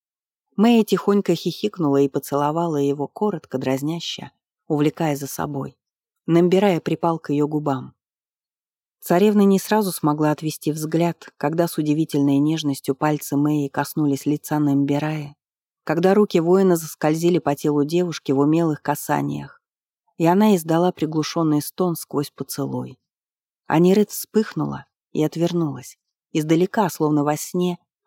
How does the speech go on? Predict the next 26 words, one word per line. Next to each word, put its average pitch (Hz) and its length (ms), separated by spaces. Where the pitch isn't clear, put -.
слыша 185 360
прерывистые 165 640
слова, 151 420
тихий 135 320
шорох 139 360
сбрасываемых 139 800
одежд 156 480
и 180 100
мелодичное 165 680
позвякивание 147 840
украшений. 139 840
Ее 190 280
лицо 180 320
горело, 165 520
а 143 160
разум 160 300
закружился 151 640
в - 40
сотне 151 360
непрошеных 135 640
мыслей. - 500
По-прежнему, 147 640
сжимая 151 440
камень 160 420
в 143 60
руке, 170 440